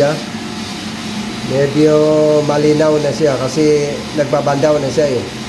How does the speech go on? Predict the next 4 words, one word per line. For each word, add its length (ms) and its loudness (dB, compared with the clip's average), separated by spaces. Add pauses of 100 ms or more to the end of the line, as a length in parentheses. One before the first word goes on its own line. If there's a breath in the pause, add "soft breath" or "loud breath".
(760)
Malapit 480 -2
na 160 0
ma-, 320 0 (800)
matapos. 560 0